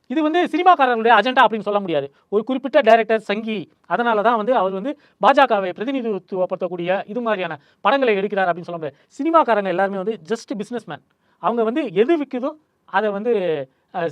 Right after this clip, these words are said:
சேல்ஸ் பண்ணிக்கிட்டே தான் இருப்பாங்க. அது அவங்க விக்கிறது வந்து விஷம் நல்லா போகுது, அஹ், போதைப் பொருள் நல்லா போகுதுன்னா கூட அவங்க அதை விற்கிறதுக்கு தயாரா இருக்கக்கூடிய ஒரு மனநிலையில் இருக்கக்கூடியவர்கள் தான். அதுல நிறைய ஃபார்முலாக்களை வந்து அவங்க ட்ரை பண்ணிட்டே இருப்பாங்க. அவங்களுக்கு கலெக்ஷன் முக்கியம்.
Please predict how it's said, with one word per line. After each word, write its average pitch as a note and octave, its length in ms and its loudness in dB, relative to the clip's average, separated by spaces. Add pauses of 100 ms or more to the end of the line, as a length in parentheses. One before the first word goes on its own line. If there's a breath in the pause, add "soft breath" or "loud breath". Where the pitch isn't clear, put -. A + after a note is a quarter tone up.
சேல்ஸ் B3 240 0
பண்ணிக்கிட்டே G3 200 -6
தான் G3 120 0
இருப்பாங்க. D#3 380 -8 (220 soft breath)
அது G#3+ 200 0
அவங்க A3 280 -2
விக்கிறது D#4+ 140 2
வந்து C#4 160 -2
விஷம் A3 240 4
நல்லா C4+ 200 0
போகுது, A3+ 480 -2 (280)
அஹ், G3+ 260 0
போதைப் A#3 220 4
பொருள் A#3+ 140 0
நல்லா A3+ 200 2
போகுதுன்னா A#3 360 0
கூட D4+ 120 6
அவங்க D#4+ 200 6 (160 soft breath)
அதை C4+ 200 4
விற்கிறதுக்கு D4 300 -2
தயாரா D4+ 360 8
இருக்கக்கூடிய A3+ 280 -2
ஒரு G3+ 120 -4
மனநிலையில் G#3 500 -2
இருக்கக்கூடியவர்கள் D#3 460 -6
தான். C#3 140 -8 (200 soft breath)
அதுல B3 280 4
நிறைய A#3+ 360 4
ஃபார்முலாக்களை C#4 640 6
வந்து A#3+ 100 -2
அவங்க A3 160 -2
ட்ரை A3+ 100 0
பண்ணிட்டே G#3 300 -2
இருப்பாங்க. D#3 220 -4 (220 soft breath)
அவங்களுக்கு A3 520 -4
கலெக்ஷன் C#4 280 0
முக்கியம். F3 360 -10